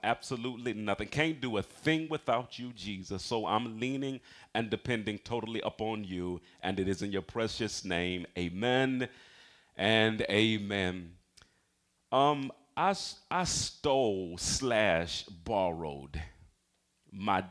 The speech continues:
this declaration of faith that I say every time I preach, um, from one of my mentors and fathers in the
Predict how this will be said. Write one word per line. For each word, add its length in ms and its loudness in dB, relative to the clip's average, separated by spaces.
this 200 -2
declaration 840 -2
of 120 -6
faith 500 -2
that 480 0
I 120 0
say 540 0
every 280 0
time 640 -4
I 80 -2
preach, 600 -12
um, 80 -20
from 240 -10
one 120 2
of 60 0
my 140 0
mentors 600 -6
and 120 -8
fathers 640 0
in 160 -8
the 80 -8